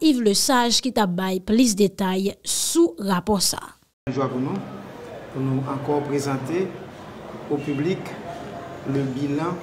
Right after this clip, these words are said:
Speaker 2: des différentes activités de la P N H pour la période allant du premier au trente avril deux mille vingt et un. Ordinairement, nous toujours commençons avec,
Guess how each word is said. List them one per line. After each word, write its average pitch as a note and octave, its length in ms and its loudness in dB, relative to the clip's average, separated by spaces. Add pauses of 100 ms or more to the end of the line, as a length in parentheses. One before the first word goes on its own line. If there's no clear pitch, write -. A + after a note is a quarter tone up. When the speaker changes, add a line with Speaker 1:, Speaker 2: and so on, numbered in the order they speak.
(520)
Speaker 2:
des B2+ 140 0
différentes C3+ 400 -4
activités B2 500 -2
de B2 120 -2
la A#2 120 -2
P B2 140 -4
N A#2 100 -2
H - 380 -4 (680)
pour C3+ 100 0
la B2+ 80 0
période C3 400 0
allant B2 320 -2 (120)
du A#2+ 60 -4 (180)
premier B2 340 0 (540)
au C3 60 -4
trente C3 300 -4
avril B2 400 -2 (640)
deux B2+ 80 2
mille D3 380 0 (680)
vingt C#3 180 -2
et B2+ 120 -2
un. G#2 180 -8 (720)
Ordinairement, E3 460 0
nous D#3+ 100 -4
toujours C#3+ 260 -6
commençons C3 360 -4
avec, B2 240 -2